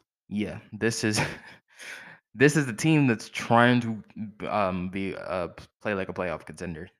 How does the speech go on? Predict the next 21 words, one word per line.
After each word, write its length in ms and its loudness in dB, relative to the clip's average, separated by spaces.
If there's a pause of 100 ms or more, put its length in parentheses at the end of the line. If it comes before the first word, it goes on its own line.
They're 160 -2
not 180 -4
a 40 -8
playoff 320 -10
contender. 460 -18
They're 100 -2
not 200 2
a 40 -6
play-in 360 -4
contender 420 -16
right 200 -6
now. 260 -8
They're 180 -6
the 160 -20 (160)
third 280 -12
or 140 -10
fourteenth 460 -6
seed 220 -16
in 60 -10
the 60 -14
East. 340 -16